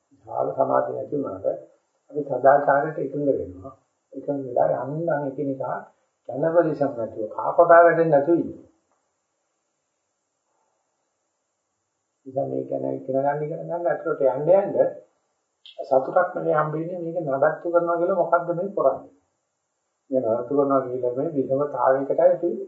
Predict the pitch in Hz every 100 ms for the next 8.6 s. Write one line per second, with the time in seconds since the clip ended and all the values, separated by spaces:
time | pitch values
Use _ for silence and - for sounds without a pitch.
0 | - 117 107 - - _ _ 117 147 139
1 | - 110 - 143 143 143 151 127 123 113
2 | - - _ _ _ _ _ _ _ _
3 | _ _ _ _ _ _ _ _ _ 165
4 | 175 156 147 131 127 175 170 175 170 185
5 | 175 170 165 143 135 151 185 190 180 143
6 | 131 151 135 117 113 95 90 - - _
7 | _ 135 131 131 135 135 131 120 117 131
8 | 180 170 170 - -